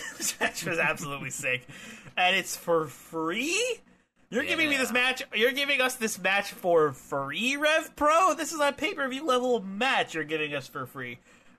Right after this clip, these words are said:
Speaker 1: Go check it out. Go take advantage of their generosity. Go check out Chris Hero. Take it on Tomohiro Ishii. Holy moly, you will not regret it. These two absolutely destroyed each other.
Speaker 2: Mm-hmm.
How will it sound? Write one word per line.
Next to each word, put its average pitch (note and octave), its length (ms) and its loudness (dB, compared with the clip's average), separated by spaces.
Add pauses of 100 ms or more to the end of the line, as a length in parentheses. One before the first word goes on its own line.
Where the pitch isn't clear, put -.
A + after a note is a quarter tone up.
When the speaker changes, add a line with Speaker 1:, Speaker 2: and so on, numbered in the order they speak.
Speaker 1:
Go A3+ 200 4
check A#3+ 240 0
it G3+ 80 2
out. F3+ 200 4
Go E3 120 2
take E3 220 -2
advantage D3 460 -2
of C#3 100 -4
their C3+ 120 0
generosity. B2+ 680 -2
Go C3+ 160 -4
check D3 220 -4
out C#3 300 2
Chris C3 240 -8
Hero. A#2+ 320 -2
Take C3 180 -12
it B2+ 60 -4
on A#2+ 100 -6
Tomohiro A#2+ 460 -8
Ishii. A#2+ 420 -14 (420)
Holy F#3 460 4
moly, D3 480 2
you C3 140 -6
will A#2+ 140 -2
not C3 260 -2
regret B2 340 -4
it. A#2+ 160 -14
These E3 220 -10
two D3 380 -4 (1000)
absolutely C#3 880 -4 (220)
destroyed C3+ 1160 -10 (140)
each - 100 -14
other. G#2 340 -10 (680)
Speaker 2:
Mm-hmm. G2 420 -10